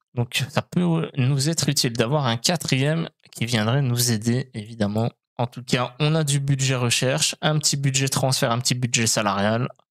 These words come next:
Mais comme je le disais, ils veulent tellement des gros salaires dorénavant que ça va être compliqué quand même d'améliorer une équipe, hein, parce que pour le moment, les plus gros salaires ont trente mille. Mais trente mille, par exemple, c'est même pas ce que demandait Très Vite pour prolonger,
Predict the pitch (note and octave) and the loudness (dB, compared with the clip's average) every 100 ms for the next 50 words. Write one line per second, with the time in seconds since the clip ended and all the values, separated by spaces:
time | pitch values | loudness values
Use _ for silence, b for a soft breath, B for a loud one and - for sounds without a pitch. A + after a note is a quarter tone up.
0 | - A2+ C3+ C3 B2+ B2 B2 B2 D3 - | -6 -2 0 2 0 2 2 2 0 0
1 | B2 A#2 C3 D3 C3 _ E3+ E3+ D#3+ D3+ | -2 0 0 0 -4 _ 0 2 2 2
2 | C3+ C3 C3 C#3 D3 - C3 C#3+ C3+ B2 | 2 0 0 0 0 2 0 0 0 0
3 | B2 B2 A2 B2 D3 B2 B2 - C#3 C3 | 2 2 2 2 2 0 0 0 -2 0
4 | C#3 - B2+ A#2+ B2+ D3 E3+ _ _ - | 0 0 2 2 2 0 -2 _ _ -2
5 | C3+ C3+ C3 B2+ C#3+ A#2+ A2 G2+ - G#2 | 0 2 2 2 2 0 0 -2 -2 0
6 | - - - C3+ C3 C3+ C3+ C3+ A#2 - | 0 -2 0 0 2 2 2 0 -2 -2
7 | C3+ C3+ C#3 B2 C#3 B2+ A#2+ - D3+ - | 0 2 2 0 0 0 -2 0 -2 0
8 | C3+ D#3+ F3+ - _ - B2 - A#2 - | 0 0 -2 -8 _ -4 -2 0 0 2
9 | D#3+ E3 - _ _ A2+ A2+ A#2+ D3 D3+ | 0 0 -4 _ _ 0 2 2 2 0
10 | - - B2+ C3 C#3 C3+ - B2+ B2 A#2+ | 0 0 2 0 0 0 0 0 2 2
11 | D3 - C3 B2+ E3 - B2+ - B2+ B2 | 0 0 0 0 -2 -2 -2 0 2 2
12 | B2 B2 - | 2 0 -2